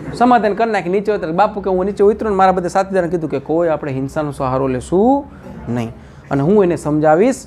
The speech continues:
અને એને બી કહીશ કે હિંસાનો સહારો ન લે. તો ઓલા કે તો તમે આગળ હાલો. તો બાપુ આગળ આયલા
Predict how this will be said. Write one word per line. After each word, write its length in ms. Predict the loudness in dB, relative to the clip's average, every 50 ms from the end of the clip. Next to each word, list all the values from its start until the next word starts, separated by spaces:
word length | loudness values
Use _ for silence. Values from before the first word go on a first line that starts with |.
| -18 -10 -6
અને 160 | -4 -2 0
એને 120 | 2 2
બી 140 | 2 2 0
કહીશ 200 | 0 -2 -4 -4
કે 80 | -2 -4
હિંસાનો 320 | -4 -2 -2 -2 -2 -2
સહારો 280 | -2 -4 -2 -2 -2 0
ન 220 | 0 0 0 0
લે. 120 | 0 -4 -6 -8 -16 -20 -20 -20 -16 -4 -2
તો 60 | 0
ઓલા 140 | 2 2 0
કે 80 | 0
તો 160 | -2 -2 -2
તમે 200 | 0 0 2 2
આગળ 240 | 2 2 2 2 2
હાલો. 180 | 2 0 0 -4 -8 -16 -20 -20 -16 -12 -10 -8 -8 -6 -4 -4 -2 -2 -2 -2 -2 -2 -2 -4 -4 -6 -6 -6 -6 -8 -8 -10 -12 -14 -8 -4
તો 80 | 0 2
બાપુ 280 | 2 2 2 2 2
આગળ 260 | 2 4 4 4 2 0
આયલા 260 | 0 -2 -4 -6